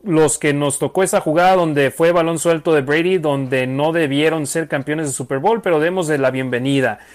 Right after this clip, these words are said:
Eh, Arturo Dueñez Jauregui, ¿qué pasará con el coordinador defensivo actual, Gus Bradley? Lo más seguro es que no seguirá con el equipo. Señor Olvera, traer a alguien reconocido no es sinónimo de garantía. Ahí está Andy Reid, una vez más en la orilla.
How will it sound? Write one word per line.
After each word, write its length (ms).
Eh, 520
Arturo 460
Dueñez 440
Jauregui, 400
¿qué 100
pasará 360
con 100
el 60
coordinador 420
defensivo 440
actual, 280
Gus 240
Bradley? 380
Lo 80
más 180
seguro 180
es 80
que 100
no 180
seguirá 320
con 120
el 80
equipo. 460
Señor 300
Olvera, 400
traer 240
a 40
alguien 220
reconocido 500
no 80
es 80
sinónimo 440
de 80
garantía. 540
Ahí 180
está 300
Andy 200
Reid, 240
una 220
vez 160
más 300
en 120
la 80
orilla. 460